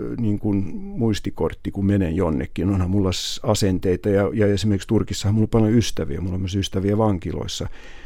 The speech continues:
jotka on vankilassa, niin, niin enhän minä ole kovin, en suhtaudu kovin objektiivisesti siihen hallintoon, joka, joka pistää ystävieni vankilaan. Mutta samalla minun pitää tietää mun omat ennakkoluulot.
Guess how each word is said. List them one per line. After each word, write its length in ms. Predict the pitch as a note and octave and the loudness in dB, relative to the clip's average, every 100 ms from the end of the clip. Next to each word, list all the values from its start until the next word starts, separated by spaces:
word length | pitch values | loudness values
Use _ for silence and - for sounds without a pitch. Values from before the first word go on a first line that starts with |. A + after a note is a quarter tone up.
| - | -12
jotka 220 | - - F2+ | -10 -2 0
on 80 | |
vankilassa, 600 | F#2+ F#2 F2 - E2+ - | 2 2 0 -2 -4 -2
niin, 160 | E2 D#2 | -2 -2
niin 240 | - G2+ F#2 | -2 -2 -2
enhän 280 | F2+ F2 F2+ | -2 -2 0
minä 220 | F#2 F#2+ | 0 0
ole 200 | F2+ F2+ | 2 0
kovin, 400 | - F#2 F2 F#2 - - - - - - - - | 0 -2 0 0 -4 -14 -20 -20 -20 -20 -8 -2
en 80 | G#2+ | 2
suhtaudu 300 | A#2 A#2 G#2 | 4 4 4
kovin 200 | G#2+ G#2+ | 4 6
objektiivisesti 800 | A2+ G2 - G2+ G2 G2 - - | 8 6 2 0 2 -2 -4 -2
siihen 260 | - G#2 | 2 2
hallintoon, 600 | G2 A2 G2+ F#2 - F#2+ F#2+ | 4 6 6 2 2 0 0
joka, 360 | E2+ G2 F#2 - - | 0 0 0 -2 -6
joka 260 | - G#2+ G2 - | -4 -2 -4 -2
pistää 440 | G#2+ - G#2 G2 G#2 - - | -2 0 2 0 0 -6 -2
ystävieni 460 | A#2 - G#2 G#2 G#2+ | -2 2 4 4 6
vankilaan. 600 | A2+ G2+ G2+ - E2+ F2+ - | 6 4 0 -2 -4 -6 0
Mutta 260 | A#2 - | 0 2
samalla 340 | A2 C3 B2 G#2+ | 6 8 8 6
minun 220 | A2 A2+ | 4 2
pitää 240 | - A2+ | 0 0
tietää 380 | G#2+ B2+ A2 G2+ | 4 4 4 0
mun 140 | G2+ | 0
omat 220 | G#2 G#2 G#2+ | 0 2 2
ennakkoluulot. 720 | F2+ - - - - - | 0 -2 -6 -6 -4 -4